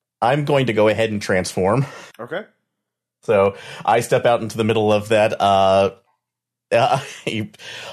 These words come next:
Speaker 1: take off the, uh, unzip the jacket. You see one belt that has a cir-, a belt buckle that has a circle in the middle of it that is red, one side red, one side blue.
Speaker 2: Mm-hmm.
Speaker 1: Uh, as, uh, he just says in a simple voice, appro-, that's like,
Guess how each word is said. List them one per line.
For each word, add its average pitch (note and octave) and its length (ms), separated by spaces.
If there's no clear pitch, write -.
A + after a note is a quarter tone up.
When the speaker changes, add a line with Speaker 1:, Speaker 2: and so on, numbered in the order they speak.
Speaker 1:
take C#3 220
off A#2+ 200
the, C3 100
uh, B2+ 280
unzip B2 240
the G#2+ 60
jacket. G#2 340
You G#2+ 140
see G#2+ 320
one G#2 340
belt G2 300
that F2 80
has F#2+ 240
a F#2 300
cir-, - 460
a G2 180
belt F#2+ 300
buckle F#2+ 240
that F2 100
has F#2 280
a F2+ 320
circle G2+ 380
in F#2 60
the F#2+ 60
middle F#2 200
of F2+ 80
it G2 160
that F#2 100
is F#2 340
red, G2 440
one G#2 240
side F#2+ 300
red, F#2+ 260
one F#2+ 160
side F#2 420
blue. F#2+ 420
Speaker 2:
Mm-hmm. A#2+ 260
Speaker 1:
Uh, G2+ 440
as, G2+ 300
uh, G#2+ 260
he A2+ 80
just G2+ 180
says G2+ 200
in F#2+ 100
a F#2 180
simple G2 280
voice, F#2+ 440
appro-, G#2 320
that's A2+ 220
like, F#2+ 180